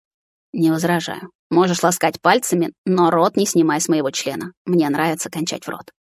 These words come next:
Хасан резко кладёт руки мне на голову и, ухватив за волосы, подталкивает в меня член глубже и глубже, пока моей слюны не становится слишком много.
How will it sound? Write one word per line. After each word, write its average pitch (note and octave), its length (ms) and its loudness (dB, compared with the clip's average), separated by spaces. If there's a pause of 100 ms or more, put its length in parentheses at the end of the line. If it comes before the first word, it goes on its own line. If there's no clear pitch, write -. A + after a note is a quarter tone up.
(260)
Хасан E4 300 4
резко G#3 300 2
кладёт F3 340 2
руки E3+ 220 2
мне E3 180 4
на B3+ 140 2
голову C#4 360 2
и, C4+ 160 2
ухватив F3+ 440 0
за F3 260 2
волосы, B3+ 260 0
подталкивает F3+ 760 -2
в - 40 -16
меня D#3+ 240 2
член F#3+ 320 -2
глубже F3+ 440 -4
и - 20 -6
глубже, D3+ 380 -6 (400)
пока F3 220 2
моей E3 280 4
слюны F3 320 2
не A#3+ 100 2
становится E3 480 0
слишком E3 380 -4
много. E3 340 -4